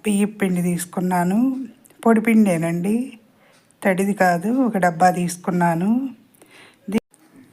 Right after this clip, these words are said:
తడి పిండి అయితే కొంచెం సాగుతాయండి, పొడి పిండే తీసుకోవాలి దీనికి.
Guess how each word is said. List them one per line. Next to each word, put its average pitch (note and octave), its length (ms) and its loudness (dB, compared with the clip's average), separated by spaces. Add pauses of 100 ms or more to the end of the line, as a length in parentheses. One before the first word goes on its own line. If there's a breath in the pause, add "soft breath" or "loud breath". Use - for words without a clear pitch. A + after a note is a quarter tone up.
(360 soft breath)
తడి A#3 320 4
పిండి C4 300 10
అయితే A#3+ 260 4 (160)
కొంచెం G#3+ 320 4
సాగుతాయండి, G3+ 680 4 (120)
పొడి G#3+ 240 2
పిండే G#3+ 260 4 (100)
తీసుకోవాలి F3 640 2 (100)
దీనికి. F3+ 400 -2